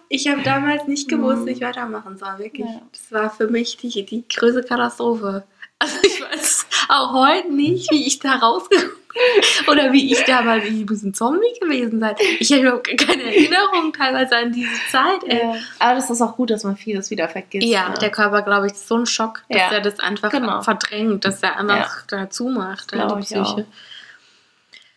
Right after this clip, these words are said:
Speaker 1: Naja, also, ja.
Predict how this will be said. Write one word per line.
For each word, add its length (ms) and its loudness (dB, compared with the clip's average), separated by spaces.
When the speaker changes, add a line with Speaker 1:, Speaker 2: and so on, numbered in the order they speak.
Speaker 1:
Naja, 460 0
also, 640 -2
ja. 260 0